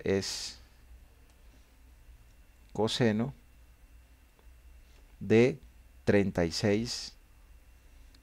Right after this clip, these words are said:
punto noventa y dos grados. Raíz cuadrada de todo eso, ley de los cosenos. Y operamos para tener el valor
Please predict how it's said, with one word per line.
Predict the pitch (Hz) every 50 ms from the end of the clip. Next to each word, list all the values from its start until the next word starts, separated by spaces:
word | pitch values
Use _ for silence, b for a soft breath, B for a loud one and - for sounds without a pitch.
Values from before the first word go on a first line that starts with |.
| - - - - -
punto | - 107 107 107 104 - - 113 113 - - - - - - - - _ - - - -
noventa | 95 98 92 92 92 90 87 85 - 85
y | 82 80
dos | - 90 90 92 - - - -
grados. | - - 64 - - - - - - - - - - - - - b b b b b b b b b b b b - - - - -
Raíz | - 92 92 92 -
cuadrada | - - 123 120 123 127 127 131 139 151 160 151 - - - - - - - - - -
de | - - 98 95
todo | - - 98 101 107 117 127
eso, | 131 135 - - 175 175 165 - - - - - - - - - - b b b b b b - - -
ley | - 101 104 104 104 104
de | 92 110 107
los | 101 104 101 - -
cosenos. | - 104 - - 131 127 123 123 117 117 - - - - - - - - - - - - - - - - - - - - - - - - - - - - - - - - - - - - - - - - - - - - - - - _ - - - - - - - -
Y | - 110 120
operamos | 123 - - 117 117 117 120 135 139 -
para | - 165 143 143 135 127 - - -
tener | - 117 107 107 110 113 113 - -
el | 123 123
valor | 120 117 107 107 113 131 165 -